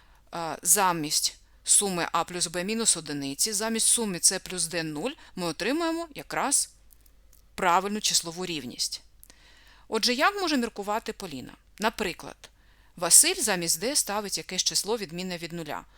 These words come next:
Отже, тоді вона повинна замість С поставити число, яке буде протилежне числу Д.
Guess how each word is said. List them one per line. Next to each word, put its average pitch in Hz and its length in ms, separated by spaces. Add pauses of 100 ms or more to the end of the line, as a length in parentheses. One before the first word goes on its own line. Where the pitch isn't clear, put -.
(260)
Отже, 302 460 (320)
тоді 190 260
вона 185 280
повинна 175 460
замість 160 480
С 311 240 (200)
поставити 240 680
число, 220 380
яке 214 260
буде 269 220
протилежне 202 960 (440)
числу 196 460
Д. 190 320